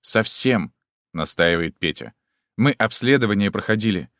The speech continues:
У неё там хрень какая-то. Я тебе могу принести заключение врача. Не получится никакого ико. Да и не хочу я с ней больше пытаться», — отмахивается.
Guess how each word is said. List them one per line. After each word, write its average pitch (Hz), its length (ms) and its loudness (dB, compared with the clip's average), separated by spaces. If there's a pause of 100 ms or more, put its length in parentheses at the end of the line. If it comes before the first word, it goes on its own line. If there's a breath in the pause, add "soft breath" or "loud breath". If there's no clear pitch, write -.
(240)
У - 60 -4
неё 120 200 4
там 113 140 4
хрень 135 300 2
какая-то. 98 420 0
Я 92 180 0
тебе 107 200 -2
могу 113 240 2
принести 107 420 -2
заключение 98 540 -2
врача. 95 400 -2 (560)
Не 104 100 2
получится 127 600 2
никакого 107 420 2
ико. 95 480 -2 (920)
Да 92 140 -2
и 107 80 2
не 113 120 2
хочу 117 280 -4
я 117 80 2
с - 100 -4
ней 101 120 -2
больше 90 280 -4
пытаться», — - 520 -8 (480)
отмахивается. 71 840 -8